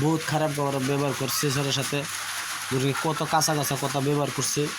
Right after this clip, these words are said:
সেই ছেলের সাথে আমাকে ছেড়ে সে, সেই ছেলের সাথে রাত দিন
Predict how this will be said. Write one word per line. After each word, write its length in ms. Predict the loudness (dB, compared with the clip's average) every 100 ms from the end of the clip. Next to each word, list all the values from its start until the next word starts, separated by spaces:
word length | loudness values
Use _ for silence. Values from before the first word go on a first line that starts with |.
| -8 -8 -8 -8 -2
সেই 180 | 2 2
ছেলের 240 | 2 2
সাথে 200 | 2 2
আমাকে 440 | 4 4 2 2 2
ছেড়ে 300 | 4 4 2 0 -4 -6 -2
সে, 120 | 0 2 2 0 -4 -6 -2
সেই 200 | 0 2
ছেলের 220 | 2 2
সাথে 180 | 2 2 4
রাত 180 | 4 4
দিন 160 | 4